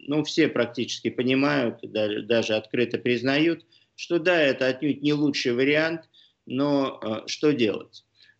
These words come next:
А вот, э, э, эта политика, расколовшая саму даже партию, не только американское общество, на такие группы по интересам, она, э, приводит к тому, что о-, очень трудно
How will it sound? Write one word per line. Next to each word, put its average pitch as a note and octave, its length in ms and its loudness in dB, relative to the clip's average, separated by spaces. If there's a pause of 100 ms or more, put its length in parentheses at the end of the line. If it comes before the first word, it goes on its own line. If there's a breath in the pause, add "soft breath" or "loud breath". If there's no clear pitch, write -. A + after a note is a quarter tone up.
А G#2 140 -8
вот, B2 320 -4
э, B2+ 40 -10
э, A#2 920 2
эта C3 260 0
политика, D3 640 2
расколовшая B2 960 0
саму C3+ 360 -2
даже A#2+ 300 0
партию, D3 520 -2
не A#2+ 100 -4
только C#3 280 -4
американское A2+ 720 0
общество, A2 520 0
на B2 180 0
такие A#2+ 480 2
группы A#2+ 440 2
по A#2+ 220 0
интересам, D#3+ 680 -2 (380 soft breath)
она, D3+ 540 0
э, A2 320 -6
приводит C3 440 0
к - 20 -20
тому, D3+ 300 -2
что - 300 -4
о-, B2 640 0
очень D3 360 2
трудно D3 560 -2